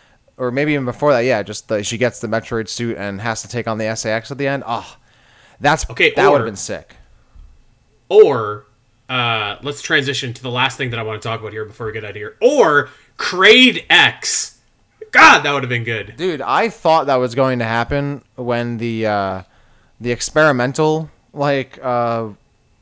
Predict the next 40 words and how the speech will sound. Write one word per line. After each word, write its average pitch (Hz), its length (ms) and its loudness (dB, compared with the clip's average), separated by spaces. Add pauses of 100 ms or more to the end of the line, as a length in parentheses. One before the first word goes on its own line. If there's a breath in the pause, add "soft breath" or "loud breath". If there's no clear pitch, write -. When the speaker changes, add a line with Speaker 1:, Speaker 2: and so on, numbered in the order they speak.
(240)
Speaker 1:
boss 120 580 -4
comes 160 260 -4
back, 165 260 0
right? 127 200 0
The 117 100 -4
one 117 220 0
that's 113 200 -6
in 120 80 -6
the 110 80 -8
background 117 600 -2
and 98 160 -8
shows 110 260 -4
up 110 160 -4
as 107 140 -4
an 107 60 -6
Speaker 2:
I, - 20 -6
Speaker 1:
X - 100 -4
Speaker 2:
I, - 40 -6
Speaker 1:
parasite. 180 260 2
Speaker 2:
yeah, 135 100 2
I 165 60 4
did 165 160 2
too. 147 180 0
I 131 100 2
thought 156 360 -4
Kraid 135 320 0
X 123 180 -2
was 120 100 -10
coming 123 200 -4
Speaker 1:
I 139 140 4
Speaker 2:
back. - 80 -4
Speaker 1:
thought 175 140 6
it 180 40 4
was 160 160 -2
Kraid 143 300 0
X. 120 280 -2
I've 113 140 -2
been 107 120 -6
like, 101 220 -8
"Yo, 104 640 -2